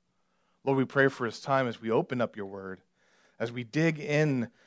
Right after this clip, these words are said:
to how you reveal yourself through Genesis, that we can know you more, love you more, and see how we're called to respond to how you save us. Lord, we love you, we seek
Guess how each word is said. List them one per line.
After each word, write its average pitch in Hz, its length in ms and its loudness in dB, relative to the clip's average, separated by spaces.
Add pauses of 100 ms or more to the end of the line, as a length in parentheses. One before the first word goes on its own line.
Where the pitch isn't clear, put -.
(180)
to 131 380 2 (220)
how 151 160 10
you 143 180 8
reveal 135 420 6
yourself 143 640 2
through 135 200 0
Genesis, 131 840 -6 (640)
that 123 100 2
we 135 140 6
can 127 280 0
know 127 220 6
you 156 200 0
more, 107 500 0 (760)
love 139 320 10
you 110 120 -6
more, 95 420 -10 (580)
and 113 100 -6
see 139 220 0
how 120 200 2
we're 117 120 -2
called 123 440 4
to - 120 -14
respond 107 720 -4 (540)
to 117 80 -10
how 113 280 2
you 107 140 -2
save 95 320 -14
us. - 340 -20 (1400)
Lord, 120 180 2
we 117 80 0
love 131 240 6
you, 139 140 0
we 151 80 -4
seek - 280 -12